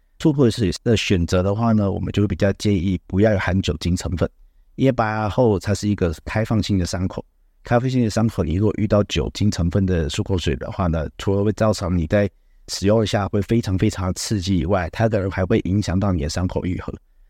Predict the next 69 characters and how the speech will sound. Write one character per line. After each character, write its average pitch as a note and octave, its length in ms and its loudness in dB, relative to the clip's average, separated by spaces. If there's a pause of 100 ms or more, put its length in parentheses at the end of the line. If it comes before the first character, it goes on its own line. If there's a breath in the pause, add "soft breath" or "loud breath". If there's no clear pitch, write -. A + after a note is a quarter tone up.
(120)
所 - 160 2
以 - 20 6
你 C3+ 100 6
如 G#2+ 100 2
果 A#2 100 4
在 A#2 140 2
外 A2+ 180 2
面 A2+ 240 4 (180)
那 E2 140 0
个 F#2+ 200 0
药 A2 180 4
局 D#2 240 -2
啊， E2+ 200 -2
或 G#2 140 -2
者 G2 140 0
是 G2+ 180 -2
一 G2 60 2
些 G2 260 2
药 G2+ 160 4
妆 G2 200 0
店 G2 200 2
去 - 160 0
购 G#2+ 160 2
买 E2+ 160 2
的 D2+ 100 -2
时 F2+ 140 -2
候 F#2 60 2
呢， F#2 140 2
你 F#2 240 0
要 G#2 140 4
看 G2 200 2
一 - 20 2
下 G2 160 -2
它 F#2 140 -2
后 G#2 100 -2
面 G2 140 2
的 E2+ 80 -2
成 - 240 -6
分 G2 120 0 (340)
有 F#2+ 120 0
没 G#2 120 2
有 G#2+ 60 4
含 F#2+ 200 0
所 F2 160 -2
谓 F#2+ 80 0
的 F#2+ 100 -2
酒 D#2+ 220 -2
精 F#2 160 2
成 F2+ 120 -4 (100)
分。 - 140 -4 (380)
如 A#2 140 0
果 C3 80 4
你 A#2 140 2
也 A2 80 2
是 A2 260 2
拔 G#2 220 0
牙 G2+ 160 -2
伤 G#2+ 220 -2
口 G2 200 -2
要 G2+ 100 2
使 - 200 -4
用 F2+ 120 2
的 E2+ 80 2
话 F#2+ 140 0
呢， F2+ 160 2
就 G2 120 0
要 G2 60 2
选 - 180 -2
择 - 160 -6